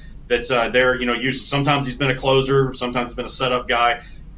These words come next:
You've had some decent relievers, and Peyton Paulette has shown that he can be a quality starter, but he can also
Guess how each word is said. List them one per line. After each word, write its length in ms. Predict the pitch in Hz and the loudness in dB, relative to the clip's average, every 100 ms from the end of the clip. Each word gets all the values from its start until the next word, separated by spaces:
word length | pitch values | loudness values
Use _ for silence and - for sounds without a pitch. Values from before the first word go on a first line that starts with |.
| - | -8
You've 160 | 131 | -6
had 260 | 135 175 202 | 2 2 2
some 200 | 170 165 | 0 0
decent 380 | 139 160 180 170 | 0 0 -2 -4
relievers, 640 | 139 131 143 139 143 139 120 | -2 2 2 2 -2 -2 -4
and 280 | 117 107 | -4 -4
Peyton 300 | - 147 135 | -2 -2 -2
Paulette 540 | 139 131 127 147 156 - - - | -2 0 4 2 2 -4 -14 -2
has 200 | 127 120 | -2 0
shown 360 | 147 135 135 | 0 0 0
that 100 | 123 | -2
he 140 | 127 143 | -2 -2
can 100 | 135 | 0
be 100 | 135 | -2
a 100 | 123 | -2
quality 320 | 139 135 135 | -2 -2 -2
starter, 380 | - 131 135 135 | -2 -2 0 0
but 80 | 107 | -2
he 100 | 104 | -6
can 120 | 104 | -4
also 600 | 110 123 131 123 120 | -4 -2 2 2 2